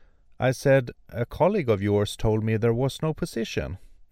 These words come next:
I found out that my so-called interviewer had a research student he really wanted to get the job, so he had told everyone there was no position to apply for, and then the person he wanted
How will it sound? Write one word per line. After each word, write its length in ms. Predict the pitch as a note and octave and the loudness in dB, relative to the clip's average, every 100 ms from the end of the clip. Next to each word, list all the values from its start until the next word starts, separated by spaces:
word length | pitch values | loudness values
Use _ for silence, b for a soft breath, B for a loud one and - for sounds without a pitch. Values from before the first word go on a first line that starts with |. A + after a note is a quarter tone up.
| b b b b b | b b b b b
I 220 | G2+ C3 | 2 2
found 300 | C#3+ D3+ C#3+ | 2 -2 0
out 280 | F2 E2+ A#2 - | 0 0 -2 0
that 160 | G#2+ | 0
my 160 | G#2 G2 | 0 -4
so-called 680 | - F3+ G3 - A#2 A2+ | -2 -2 -2 0 2 2
interviewer 720 | G#2 C3+ - G2 F2 F2+ G#2 - | 0 -4 -4 -4 -2 0 -2 -4
had 200 | - G#2 | -4 -2
a 120 | C#3 | -2
research 560 | E3+ A#3 F#3 - F2 - | -2 -4 -4 -2 -2 -2
student 600 | - - G2 D#2+ D2 - | -16 -6 -4 -4 -6 -8
he 180 | - C#3 | -6 -4
really 480 | C3 D#3+ F3 D#3 B2+ | -2 -2 0 0 0
wanted 480 | G2+ G2+ G2 F#2 | 0 -4 -4 -8
to 80 | - | -6
get 280 | G2 D2 - | -4 -4 -4
the 80 | F2+ | -6
job, 380 | A2+ B2+ - - B B B | 0 0 -2 -8 B B B
so 240 | - G#2 F#2 | -6 -2 0
he 240 | C3 E3+ | 0 0
had 240 | D#3 D3+ | 0 -2
told 320 | A#2 G#2 A2 - | -2 -2 -2 -2
everyone 540 | B2 B2+ G2+ F2+ F2+ G2 | -2 0 0 0 -2 -2
there 120 | G2+ | -4
was 260 | G2+ - | -4 -6
no 180 | F2 D#2 | -4 -4
position 580 | - - - D#2 - F#2 | -4 -6 -4 -6 -6 -10
to 140 | - C#3 | -6 -6
apply 360 | - E3+ D#3+ | -4 -2 -2
for, 340 | - - - - B B B B | -4 -6 -6 -8 B B B B
and 200 | - F#2 | -10 -4
then 360 | G#2+ A#2+ F3+ G3+ | 0 2 0 -4
the 100 | C3+ | -4
person 460 | - G2+ G#2 - G2+ | 4 4 4 -2 -4
he 140 | G2+ | -4
wanted 540 | F2+ A#2+ D#3+ - F3+ | -2 -2 -2 0 -2